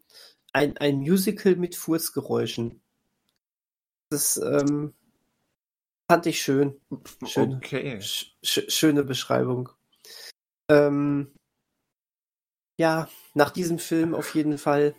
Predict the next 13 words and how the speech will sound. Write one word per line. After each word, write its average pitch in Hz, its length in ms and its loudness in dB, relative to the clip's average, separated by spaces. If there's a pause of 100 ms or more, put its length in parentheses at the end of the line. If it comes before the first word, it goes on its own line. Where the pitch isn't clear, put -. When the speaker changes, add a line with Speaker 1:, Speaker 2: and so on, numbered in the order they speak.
Speaker 1:
das - 240 -6
war 143 80 4
irgendwie, 143 600 -2
irgendwie, 165 480 0
wenn 147 80 0
man 151 140 2
so 151 120 -8
rü-, 151 200 -4
so 147 200 -4
zurückblickt, 143 920 -4
das - 240 -6
war, 131 400 0
ähm, 131 420 -4